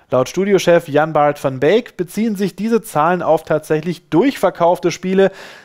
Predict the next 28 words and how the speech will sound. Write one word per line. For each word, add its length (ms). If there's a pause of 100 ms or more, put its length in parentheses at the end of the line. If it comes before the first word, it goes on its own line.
nicht 260
nur 160
an 80
den 180
Handel 320
ausgelieferte 840
Exemplare. 880 (420)
Außerdem 480
würden 240
dadurch 400
auch 260
nicht 380
die 120
Millionen 520
an 140
Leuten 340
gezählt, 480 (300)
die 100
Horizon 420
eins 260
und 120
zwei 280
über 180
P 200
S 200
Plus 320
ausprobiert 640
haben. 400